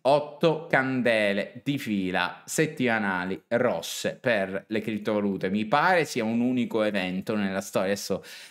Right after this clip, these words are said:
non ricordo, ma le serie storiche sono come quelle, eh, del, insomma, della, del lotto, no? Dei numeri che non escono. Ricordatevi che la probabilità di vedere una rossa o una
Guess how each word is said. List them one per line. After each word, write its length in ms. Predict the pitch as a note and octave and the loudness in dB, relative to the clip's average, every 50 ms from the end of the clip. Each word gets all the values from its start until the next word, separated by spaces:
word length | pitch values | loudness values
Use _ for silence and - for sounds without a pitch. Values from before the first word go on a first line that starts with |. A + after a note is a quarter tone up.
| - _ | -20 _
non 240 | _ C3 C#3+ D#3+ D#3 | _ 0 2 4 4
ricordo, 580 | D3+ D#3+ D#3+ D#3+ D3 C3+ A#2+ A2+ G#2+ G#2+ A2+ A2+ | 4 2 0 2 4 4 4 4 2 0 0 0
ma 120 | A#2+ A#2+ | 0 0
le 80 | A2+ A#2 | 0 0
serie 260 | - - D3 C3+ C3 | -2 0 0 0 0
storiche 720 | B2+ - - - C#3 B2 A#2 G#2+ G#2+ G2+ G#2 G#2+ G2+ G#2 - | -4 -4 0 2 4 4 4 2 0 -2 -2 -2 -4 -4 -6
sono 280 | - - - A2+ G#2 G2+ | -10 -8 -4 -2 -2 0
come 440 | G2+ A#2 A2+ A2 A2 G#2+ G#2 G2+ G#2 | 0 0 0 0 0 0 -2 0 0
quelle, 500 | B2+ A#2+ A2+ G#2 G2+ G#2 G2 E2 - - | 2 2 2 2 2 0 0 0 -2 -4
eh, 200 | - G#2 F#2 F2 | -4 -4 -2 0
del, 640 | F#2+ G#2 G2 F#2+ F#2+ G2 F#2 F#2 F#2+ F#2+ F2 F2+ F2+ E2+ | -2 -2 0 0 0 0 2 2 2 2 0 -2 -2 -4
insomma, 300 | E2 - G#2+ F#2+ F#2 F2+ | -4 -4 -4 -4 -2 -4
della, 420 | F#2 F2+ F2+ F2+ F2+ F2+ F2 - - _ _ _ _ _ _ | -4 -4 -4 -4 -4 -4 -6 -8 -14 _ _ _ _ _ _
del 180 | B2 C3 B2+ | 2 4 4
lotto, 400 | A#2 A#2 A2 F#2 G2+ - - A#2+ A2 | 4 2 2 2 0 -2 -2 0 0
no? 160 | A2 A2 G#2+ | 2 0 0
Dei 180 | G2 G2+ G2+ G#2+ | 2 2 2 2
numeri 280 | A2+ A2+ G#2+ G2+ G2+ | 2 2 2 2 2
che 120 | G2 A2 A2+ | 2 2 2
non 120 | A#2+ A2+ | 2 2
escono. 440 | G2+ F#2 F2+ - - G#2+ G2 G2 G2+ | 0 0 -2 -2 -2 -2 0 0 0
Ricordatevi 640 | G2+ G2+ G#2 A2+ G#2+ G#2 B2 A#2+ A2+ G#2 G#2 A2 G#2+ | 0 0 -2 -2 0 2 2 2 2 2 0 0 2
che 100 | A2+ B2 | 2 2
la 120 | A#2 A2+ | 2 2
probabilità 1000 | G2+ A2+ A#2 A2+ A2+ A2+ G#2+ G#2+ A#2 A#2 A#2 A2+ A2+ - C#3+ C3 A#2 G#2 G#2 - - | 0 0 0 2 2 2 2 0 0 0 0 -2 0 0 2 2 2 0 -2 -4 -4
di 240 | - B2 A#2 A2 - | -2 -2 -2 -2 -2
vedere 300 | G2+ A2 A2 A#2 A#2 A2+ | -2 -2 0 2 2 2
una 220 | A2 A2 A2 G#2+ A2 | 0 0 0 0 2
rossa 580 | A#2 A#2+ A#2 G2+ - - - - F#2+ E2+ - - | 2 2 2 0 -2 -4 -2 -2 -2 -2 -2 -2
o 300 | - A2 G#2+ - - _ | -2 -2 -2 -2 -10 _
una 580 | - C#3 C#3+ C3 B2 G#2 G2 F2+ F2+ E2+ - | 2 2 2 4 2 2 0 0 -2 -4 -10